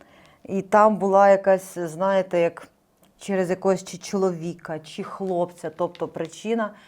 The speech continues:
як не банально, це, е, хлопець або чоловік. Е, будь ласка, зверніть на це увагу, тому що поки ще не пізно і поки, м, рушійні дії,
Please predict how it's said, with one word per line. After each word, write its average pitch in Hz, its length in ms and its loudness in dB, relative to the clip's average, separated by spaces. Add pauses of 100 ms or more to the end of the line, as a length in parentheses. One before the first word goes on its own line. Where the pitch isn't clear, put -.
(200)
як 175 360 -2
не 170 120 -8
банально, 175 680 -6
це, 165 400 -6 (340)
е, 156 220 -2
хлопець 175 640 -2
або 160 340 -2
чоловік. 156 720 -6 (460)
Е, 156 140 -2 (440)
будь 165 420 -6
ласка, 185 320 2
зверніть 180 360 -8
на 180 80 -6
це 180 180 -6
увагу, 180 500 0
тому 165 240 -10
що - 160 -14
поки 170 240 -12
ще 165 180 -12
не 156 100 -10
пізно 190 440 -12
і 151 80 -12
поки, 165 400 -8
м, 151 580 -2 (120)
рушійні 165 520 -8
дії, 180 520 -6